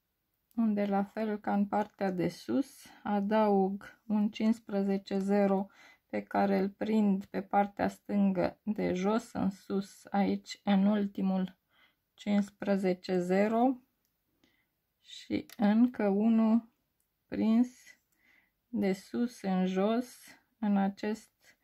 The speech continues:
cincisprezece zero, ultimul de pe partea dreaptă. Și am făcut această prindere finuță dantelată, reiau încă o dată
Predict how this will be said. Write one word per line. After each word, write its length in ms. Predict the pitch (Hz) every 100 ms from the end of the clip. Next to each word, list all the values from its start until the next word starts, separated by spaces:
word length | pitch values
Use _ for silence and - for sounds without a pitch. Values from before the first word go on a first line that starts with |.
| _ _ _ _
cincisprezece 960 | - 214 220 - 208 196 196 190 202 190
zero, 600 | 202 208 208 208 202 - -
ultimul 840 | 214 220 - 196 202 202 208 - _ _ _ _ _ _ _ -
de 200 | 214 202
pe 160 | 202
partea 480 | 196 196 202 - 202
dreaptă. 680 | 190 185 185 _ - 185 _ _ _ _ _ _ _ _ _ _ _ _ _ _ _ _ _ _ _ _ _ _ _ _ _ _ _ _ _ _ _ _ _
Și 160 | -
am 140 | 214 208
făcut 440 | 202 208 220 -
această 560 | 202 - 196 202 - 196
prindere 920 | _ 208 202 202 196 190 196 190 - _ _ _ _
finuță 640 | _ 208 202 208 202 -
dantelată, 1160 | 185 180 180 190 180 180 196 247 - 262 294 -
reiau 540 | 196 190 202 202 202 190
încă 280 | 196 -
o 60 | 185
dată 600 | 185 220 240 - 254